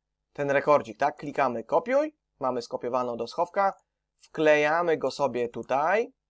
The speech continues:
i klikamy w następnym kroku dodaj. I tutaj ten rekordzik, e, został właśnie dodany. Mm, i w następnym kroku należy kliknąć weryfikuj.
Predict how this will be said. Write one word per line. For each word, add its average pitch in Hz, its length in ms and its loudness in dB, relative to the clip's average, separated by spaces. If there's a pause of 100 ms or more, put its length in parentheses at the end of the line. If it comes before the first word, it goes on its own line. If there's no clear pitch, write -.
(1040)
i 240 200 -2
klikamy 151 760 2
w - 20 -4
następnym 135 580 -4
kroku 127 560 -2 (200)
dodaj. 120 560 2 (1400)
I 175 80 -8
tutaj 233 240 4
ten 202 120 0
rekordzik, 160 680 2
e, 143 440 6
został 147 340 0
właśnie 131 360 -2
dodany. 143 560 2 (540)
Mm, 151 440 -6
i - 80 -10
w 165 40 -6
następnym 214 380 -2
kroku 196 240 -2
należy 165 340 2
kliknąć 147 580 -4 (260)
weryfikuj. 156 680 2